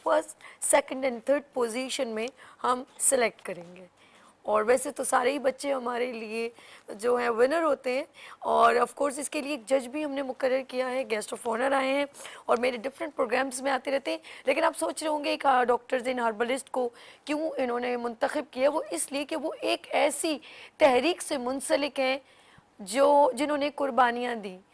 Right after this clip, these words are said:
आप तेईस मार्च की history उठा के देखें तो खाकसार तहरीक के बहुत सारे सिपाही जिन्होंने अपनी जानों के नजराने पेश किए, ये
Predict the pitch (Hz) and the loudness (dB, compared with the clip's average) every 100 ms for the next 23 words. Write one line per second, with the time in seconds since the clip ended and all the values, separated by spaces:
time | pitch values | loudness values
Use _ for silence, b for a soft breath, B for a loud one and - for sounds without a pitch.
0 | B B - 285 - 311 339 - 285 285 | B B 4 4 2 -2 -2 2 2 2
1 | - 302 294 - 330 302 254 247 262 277 | 0 -4 -4 -4 -4 -4 0 4 4 2
2 | 226 254 285 - - 277 277 - 311 320 | -2 -2 -2 0 8 8 8 8 8 8
3 | 294 B B B - 285 269 302 320 _ | 4 B B B 6 8 8 4 0 _
4 | - 262 262 202 262 294 294 381 - - | -4 -2 -2 -4 -2 0 4 4 4 6
5 | 262 226 180 _ b b b b b - | 6 6 -4 _ b b b b b -4
6 | - - 285 320 320 240 226 277 277 269 | -2 6 10 10 8 -2 -4 -2 0 -2
7 | 269 277 214 269 269 277 285 285 262 254 | -2 -4 6 6 6 2 -2 -2 0 0
8 | 240 233 233 254 - b _ 285 277 - | 0 -2 -4 -10 -16 b _ 0 0 -2
9 | - 208 208 220 b b b - 254 | -6 -4 -4 -6 b b b -4 -4